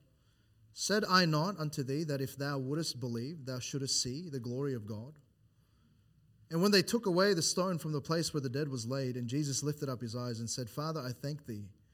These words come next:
that thou hast heard me. And I knew that thou hearest me always, but because of the people which stand by, I said it, that they may believe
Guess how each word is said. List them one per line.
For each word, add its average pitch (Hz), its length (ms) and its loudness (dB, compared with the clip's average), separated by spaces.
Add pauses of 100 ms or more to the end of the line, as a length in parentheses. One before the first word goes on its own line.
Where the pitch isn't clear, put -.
(460)
that 135 140 -6
thou 127 200 -4
hast 98 160 -6
heard 123 280 -6
me. 95 140 -12 (1000)
And 165 120 4
I 165 60 8
knew 196 200 10
that 170 140 6
thou 151 160 6
hearest 160 420 4
me 147 140 0
always, 143 480 0
but 131 160 -4
because 170 400 -2
of 143 100 0
the 131 60 -2
people 160 320 0
which 135 200 -2
stand 156 400 2 (520)
by, 160 280 8
I 143 120 2
said 170 320 6
it, 175 140 4
that 139 180 -4
they 170 160 4
may 165 180 4
believe 147 760 4